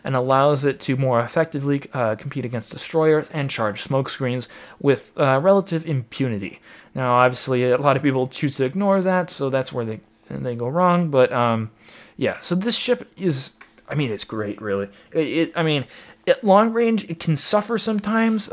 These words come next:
from, uh, weird armor arrangements, uh, that are weird, weird armor geometry that, uh, is created by its weird, uh, high ex-, not high explosive, um, uh, why did I say high explosive? By its turtleback armor scheme, which I forgot to mention.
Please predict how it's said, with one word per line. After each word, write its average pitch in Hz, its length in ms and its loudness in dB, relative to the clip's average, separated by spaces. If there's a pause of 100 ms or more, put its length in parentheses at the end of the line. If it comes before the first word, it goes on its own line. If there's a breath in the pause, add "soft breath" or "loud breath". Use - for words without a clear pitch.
from, 139 240 2
uh, 117 140 4
weird 156 340 4
armor 156 420 4
arrangements, 160 720 0 (380 loud breath)
uh, 120 300 4
that 127 240 0
are 139 120 2
weird, 151 440 2
weird 214 240 0
armor 160 240 6
geometry 127 600 -2
that, 117 300 -2
uh, 110 380 -2
is 117 260 -6
created 123 320 0
by 110 180 0
its 107 220 -4
weird, 110 540 -4
uh, 107 280 0
high 120 140 -4
ex-, 113 200 -10 (160)
not 123 260 -10
high 107 80 -10
explosive, - 400 -10
um, 104 260 -2 (500 loud breath)
uh, 110 260 -6
why 151 100 -6
did 202 60 -2
I 214 40 -4
say 175 140 -6
high 127 160 -4
explosive? 123 420 -8
By 135 140 4
its 135 160 -4
turtleback 147 440 4
armor 147 280 2
scheme, 147 260 -2
which 131 140 -4
I 113 40 -2
forgot 127 280 -2
to - 80 -10
mention. 135 400 -2